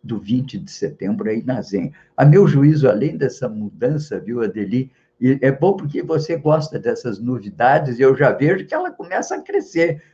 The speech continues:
O professor Lúcio Vieira já adotou aí a muito combativa e valorosa Porto Alegre. Agora vamos adiante. Agora tem uma outra aqui pra te, pra te colocar, né?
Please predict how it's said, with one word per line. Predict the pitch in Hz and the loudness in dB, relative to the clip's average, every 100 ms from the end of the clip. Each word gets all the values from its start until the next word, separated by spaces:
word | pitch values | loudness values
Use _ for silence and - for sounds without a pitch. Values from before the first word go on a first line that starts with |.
| _ | _
O | |
professor | - 123 135 151 139 | -4 -2 0 2 2
Lúcio | 156 151 156 | 2 0 -2
Vieira | 104 123 139 - 175 | 0 2 2 2 0
já | 151 180 | 2 0
adotou | 180 208 151 - 165 160 | 2 0 0 0 2 4
aí | 113 123 151 | 4 4 4
a | 123 | 2
muito | 113 175 196 | 0 -2 0
combativa | 196 190 151 - - 160 175 175 | -2 0 0 0 -4 -8 -2 0
e | |
valorosa | 143 147 131 120 123 131 143 | 0 0 2 0 0 -2 -4
Porto | 143 147 139 151 | -6 -8 -4 -4
Alegre. | 135 117 120 - _ _ - | -2 -2 -4 -10 _ _ -8
Agora | 104 110 135 | -2 0 2
vamos | 147 147 151 | 2 2 2
adiante. | 147 135 107 - _ | 0 0 -2 -6 _
Agora | - 110 151 - | -8 -2 0 0
tem | 214 | 0
uma | 214 | 0
outra | 202 202 202 | 0 0 -2
aqui | 143 - | -4 -4
pra | 147 139 143 | -4 -4 -6
te, | 143 - _ _ _ _ _ _ | -8 -18 _ _ _ _ _ _
pra | 117 113 | -4 -4
te | - 147 | -6 -8
colocar, | 135 135 131 - 107 95 | -4 -2 -2 -2 -4 -2
né? | 104 131 | -4 -6